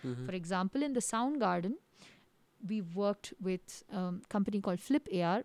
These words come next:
Speaker 2: where if you focus your mobile phone on, on the board that's in front of the installation, the installation kind of comes to life, and it gives you a little video on how it's supposed to be played and what's the science behind it.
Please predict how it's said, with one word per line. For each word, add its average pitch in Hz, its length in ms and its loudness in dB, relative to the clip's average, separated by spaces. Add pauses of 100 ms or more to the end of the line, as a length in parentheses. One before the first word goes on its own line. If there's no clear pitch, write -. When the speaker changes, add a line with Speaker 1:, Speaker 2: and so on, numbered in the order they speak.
Speaker 2:
where 185 300 0 (440)
if 202 180 -4
you 220 80 -2
focus 247 540 2
your 202 160 0
mobile 196 400 0
phone 220 440 -4
on, 185 380 -6 (100)
on 190 160 -4
the 180 60 -2
board 202 400 2
that's 170 220 -6
in 180 100 -2
front 247 300 0
of 202 100 -2
the 202 100 -2
installation, 185 720 -2 (400)
the 254 80 -4
installation 214 520 0
kind 190 180 -2
of 190 100 -6
comes 180 300 -2
to 214 80 2
life, 175 480 4
and 180 140 0
it 180 160 -6
gives 180 180 0
you 190 100 2
a 180 40 2
little 180 200 -2
video 180 460 2 (300)
on 175 240 -2
how 190 220 2
it's 185 120 -4
supposed 190 320 -4
to - 60 -6
be 180 220 -4
played 349 500 6 (340)
and 190 340 -2
what's 190 240 -6
the 196 120 -4
science 160 580 -4 (240)
behind 170 400 -4
it. 269 220 -4